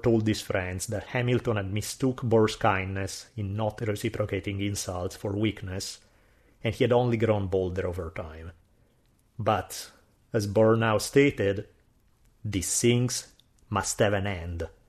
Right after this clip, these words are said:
Now, that's a language that's anything but ambiguous. It's pretty clear where Burr is going with this. So Burr issued an ultimatum, saying that Hamilton, either he would have to state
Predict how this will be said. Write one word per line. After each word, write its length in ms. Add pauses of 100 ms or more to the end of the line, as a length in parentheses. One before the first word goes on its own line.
(640)
Now, 120
that's 380
a 40
language 500
that's 340
anything 500
but 260
ambiguous. 540
It's 140
pretty 340
clear 320
where 140
Burr 260
is 120
going 300
with 180
this. 320 (480)
So 220
Burr 300
issued 320
an 100
ultimatum, 760 (420)
saying 360
that 120 (100)
Hamilton, 680 (840)
either 600 (200)
he 200
would 140
have 200
to 100
state 560